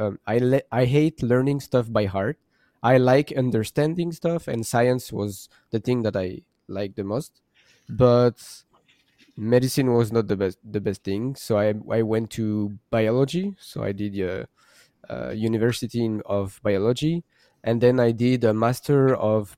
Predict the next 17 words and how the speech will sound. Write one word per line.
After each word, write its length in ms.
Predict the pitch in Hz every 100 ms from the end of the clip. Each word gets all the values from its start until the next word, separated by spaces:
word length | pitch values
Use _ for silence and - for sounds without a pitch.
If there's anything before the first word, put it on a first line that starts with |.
| 104
bioinformatics, 1160 | 117 113 107 107 - 90 98 127 - - - _ _ _ _ _
and 220 | 110 110
then 160 | 107 110
I 140 | 104
became 560 | 95 98 - 98 98 92
a 220 | 87 85 - _ _
bioinformatics 1160 | 107 101 92 95 _ - 90 95 101 - - - -
engineer. 580 | 101 98 90 95 139 - _ _ _ _ -
And 300 | 110 110 110
during 500 | 117 123 135 131 131
the 120 | 117
master 480 | 113 117 - 131 123
degree, 580 | 117 110 101 107 113 117
this 300 | 110 107 -
was, 200 | 101 95
like, 200 | 92 98
the 380 | 92 - 107